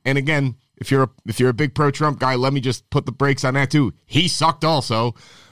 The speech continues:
But the idea that Joe Biden was gonna be some savior to save us from all of this, eh, like, over the weekend, he managed to essentially isolate us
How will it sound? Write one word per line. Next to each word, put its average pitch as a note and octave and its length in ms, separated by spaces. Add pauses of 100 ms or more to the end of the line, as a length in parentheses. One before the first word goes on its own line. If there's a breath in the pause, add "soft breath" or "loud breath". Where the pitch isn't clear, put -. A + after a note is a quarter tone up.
(120)
But D3+ 320 (160)
the D#3+ 180
idea D#3 340
that D#3 100
Joe D3 240
Biden C#3 280
was A#2 160
gonna C3 180
be C#3+ 200
some C3 300
savior C3 560
to B2 160
save C3+ 320
us B2 120
from A#2+ 200
all B2+ 200
of F#2+ 120
this, G#2 320 (420 loud breath)
eh, - 120
like, B3 160
over B3 200
the G#3+ 80
weekend, D#3+ 380
he D3 60
managed D#3+ 420
to C#3+ 180 (520)
essentially D3 800
isolate C#3+ 680
us A#2+ 260